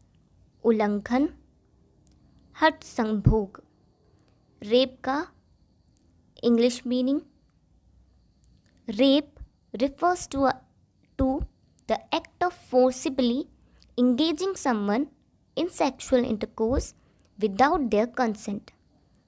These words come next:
It is a severe violation of a person's bodily autonomy and is considered a criminal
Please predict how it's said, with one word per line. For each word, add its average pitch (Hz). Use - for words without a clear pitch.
It 226
is 233
a 247
severe 320
violation 269
of -
a 247
person's 294
bodily 247
autonomy 202
and 226
is 233
considered 247
a 208
criminal 320